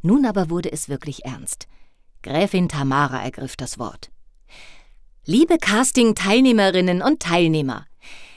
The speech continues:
ihr alle habt uns viel Freude gemacht mit euren Vorführungen. Jeder von euch hat seine Aufgabe perfekt gemeistert. So ist uns als Jury vor der Gespensterzukunft nicht bange.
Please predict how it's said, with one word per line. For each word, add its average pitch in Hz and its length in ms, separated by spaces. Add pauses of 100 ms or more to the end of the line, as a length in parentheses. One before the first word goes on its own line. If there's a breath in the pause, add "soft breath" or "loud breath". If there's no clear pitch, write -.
ihr 262 260
alle 330 260
habt - 260
uns 247 200
viel 349 220
Freude 208 400
gemacht 170 400
mit 147 160
euren 156 300
Vorführungen. 156 840 (300 soft breath)
Jeder 247 380
von 202 220
euch 170 360
hat 160 100
seine 151 300
Aufgabe 156 560
perfekt - 680
gemeistert. 151 760 (600 loud breath)
So 240 180
ist - 240
uns 330 180
als 202 240
Jury 262 380
vor 214 180
der 180 120
Gespensterzukunft 190 1200
nicht 349 380
bange. 165 340